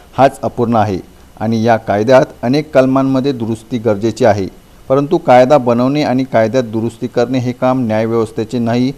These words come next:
तर विधान भवन अथवा संसदेचे आहे. त्यामुळेच शिक्षकांच्या न्यायासाठी असणारा लढा हा न्यायव्यवस्थेकडून विधान भवनाकडे वळवणे गरजेचे आहे असे लक्षात आले, म्हणून शिक्षक मतदारसंघ नाशिक विभाग दोन हजार चोवीस या निवडणुकीसाठी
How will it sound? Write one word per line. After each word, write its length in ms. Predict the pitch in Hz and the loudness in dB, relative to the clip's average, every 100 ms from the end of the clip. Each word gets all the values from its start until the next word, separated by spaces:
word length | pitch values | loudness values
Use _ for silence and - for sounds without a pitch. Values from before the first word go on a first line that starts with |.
| - - | -14 -4
तर 100 | 135 | -2
विधान 360 | 123 110 123 131 | 0 0 0 0
भवन 280 | 113 120 131 | 0 0 0
अथवा 300 | 107 - 120 | -4 -2 -2
संसदेचे 640 | 120 117 104 117 110 110 120 | -2 -6 -6 -6 -6 0 2
आहे. 200 | 104 90 - - - 110 | 2 -2 -10 -20 -8 -2
त्यामुळेच 500 | 113 123 143 143 - | 0 2 0 -4 -10
शिक्षकांच्या 640 | 117 170 - 120 110 117 | -8 -6 -2 -2 -2 -2
न्यायासाठी 560 | 107 107 107 117 135 | 0 -2 -2 -6 -4
असणारा 420 | 117 - 110 110 110 | -4 -4 -4 -2 0
लढा 280 | 110 110 | 2 0
हा 220 | 104 120 143 - - | 2 0 -2 -10 -12
न्यायव्यवस्थेकडून 960 | 107 117 139 139 131 - 139 139 135 143 | -2 2 4 4 0 -2 -4 0 -2 0
विधान 340 | 113 107 123 | -2 -2 -2
भवनाकडे 520 | 117 110 117 113 120 120 | -2 -2 -4 -2 -2 0
वळवणे 440 | 107 107 113 113 | 0 0 -2 -2
गरजेचे 460 | 107 98 107 98 110 | -2 -2 -4 -2 -2
आहे 220 | 98 92 - - _ | -2 -6 -12 -20 _
असे 260 | 107 - 110 | -10 -6 -4
लक्षात 360 | 101 - 113 107 | -2 -2 -2 -2
आले, 240 | 107 95 - - - | -2 -6 -10 -20 -8
म्हणून 220 | 120 151 160 - | -4 -4 -4 -8
शिक्षक 300 | 123 - 151 120 | -6 -4 -4 -2
मतदारसंघ 640 | 117 110 127 123 120 120 | -4 0 -2 0 -4 -2
नाशिक 420 | 120 110 107 113 113 | -2 -2 -4 -8 -8
विभाग 260 | 107 117 | -2 -2
दोन 240 | 110 110 110 | -2 -4 -4
हजार 200 | 107 107 | -4 -4
चोवीस 460 | - 110 120 - | -4 -4 -4 -4
या 80 | 110 | -6
निवडणुकीसाठी 880 | 101 104 104 104 110 104 107 127 | -4 -6 -6 -8 -8 -6 -4 -4